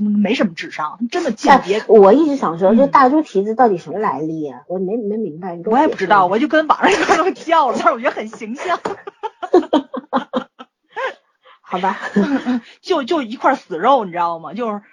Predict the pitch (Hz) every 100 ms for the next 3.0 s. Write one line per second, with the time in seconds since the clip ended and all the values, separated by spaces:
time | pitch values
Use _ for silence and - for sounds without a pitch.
0 | _ _ _ _ - 226 196 - 196 190
1 | 196 - 185 247 311 226 220 - 175 190
2 | 185 196 190 160 139 135 - 269 311